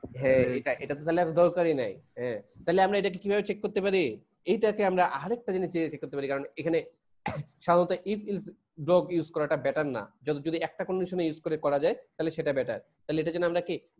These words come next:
Speaker 1: এটা তো দরকার নাই স্যার, এটা না দরকার থাকলে আমরা এটা ধরতে পারবো কিভাবে? ঠিক আছে,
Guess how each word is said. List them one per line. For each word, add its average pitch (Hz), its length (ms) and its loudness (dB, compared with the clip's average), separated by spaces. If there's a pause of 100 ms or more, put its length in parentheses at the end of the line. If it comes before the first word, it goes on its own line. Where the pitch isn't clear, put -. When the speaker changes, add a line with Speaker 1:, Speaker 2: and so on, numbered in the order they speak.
(140)
Speaker 1:
এটা 175 140 0
তো 208 100 0
দরকার 180 360 0
নাই 147 180 0
স্যার, 107 180 -8 (220)
এটা 180 160 -2
না 185 180 6
দরকার 180 220 -2
থাকলে 175 200 -2
আমরা 170 120 2
এটা 156 200 2
ধরতে 135 280 -4
পারবো 156 180 -2
কিভাবে? 127 340 -4 (3000)
ঠিক 123 120 -6
আছে, 101 160 -10